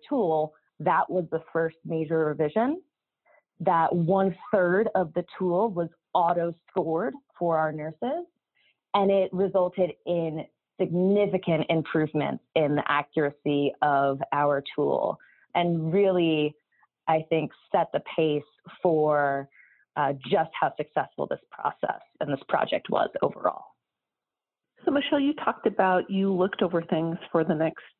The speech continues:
Speaker 2: two years, and in your paper, you kind of talk about that. So what were your main findings in that study process?
Speaker 1: Our main finding was that we found that the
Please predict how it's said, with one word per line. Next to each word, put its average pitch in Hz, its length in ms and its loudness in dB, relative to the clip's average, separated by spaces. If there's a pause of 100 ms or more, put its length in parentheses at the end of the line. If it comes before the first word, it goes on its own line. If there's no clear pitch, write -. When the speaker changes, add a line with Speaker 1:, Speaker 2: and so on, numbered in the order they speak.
(160)
Speaker 2:
two 226 100 0
years, 208 580 2 (140)
and 208 80 4
in 202 100 4
your 208 80 2
paper, 381 240 0
you 359 80 2
kind - 200 0
of 202 60 -2
talk - 260 -2
about 156 300 0
that. - 240 0 (100)
So 247 100 2
what 240 420 -2
were 302 140 2
your 285 180 2
main 185 580 2
findings 175 580 0
in 160 260 0 (140)
that - 320 0
study 151 320 0
process? - 500 -2 (1120)
Speaker 1:
Our 262 80 2
main 359 280 2
finding 254 320 4
was 202 120 2
that 208 180 0
we 240 280 4
found 226 240 4
that 226 80 0
the 190 80 4